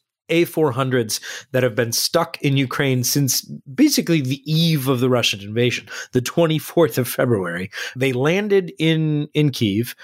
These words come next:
and promptly got stuck there. They somehow remained either undamaged or, or in good enough shape that they were easily made flyable.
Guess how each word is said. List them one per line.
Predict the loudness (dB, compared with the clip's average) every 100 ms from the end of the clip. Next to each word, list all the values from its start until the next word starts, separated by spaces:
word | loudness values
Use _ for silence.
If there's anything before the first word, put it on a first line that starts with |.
| -20 -20 -8
and | -4 0 0 0 -2 -4 -6 -8 -14 -20 -6
promptly | -2 -2 -2 -2
got | -2 -2
stuck | -2 -4 -4
there. | -8 -10 _ _ -20 -20 -20 _ _ _ _
They | 0 0
somehow | 0 0 2 0 -2 -2 -2 -4 -4 _ _ _ _ -6
remained | 0 2 2 0 -2 -6 -2
either | 0 0 -2
undamaged | -2 -2 0 0 0 0 -2 -4 -4
or, | 0 2 4 2 -2
or | -2
in | 0 0 2
good | 2 2
enough | 0 0
shape | 0 0 0 -2
that | -4 0
they | 0
were | 0 -2
easily | -2 0 2 2 0 -6 -10 -16 _ _ _ _ -8
made | -2 2 2 0 -6 -18 _ -8
flyable. | -2 -2 -2 -4 -8